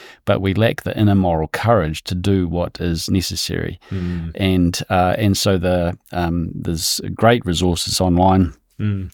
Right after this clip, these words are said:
Speaker 1: If you Google inner development goals, uh, there's, there's a, again, uh, an, another pathway there for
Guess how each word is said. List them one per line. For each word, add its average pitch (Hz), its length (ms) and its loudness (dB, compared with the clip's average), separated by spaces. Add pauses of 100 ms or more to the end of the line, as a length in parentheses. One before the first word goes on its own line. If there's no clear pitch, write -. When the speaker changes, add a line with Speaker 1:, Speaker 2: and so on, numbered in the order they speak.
Speaker 1:
If - 140 -8
you 98 60 0
Google 98 320 0
inner 92 200 -2
development 92 500 -4
goals, 90 460 -4 (460)
uh, 90 600 2
there's, 98 500 0
there's 92 180 -2
a, 80 80 -4 (180)
again, 104 440 2
uh, - 240 -4 (360)
an, 95 300 -2
another 110 280 6
pathway 95 540 0
there 92 240 -2
for 95 460 0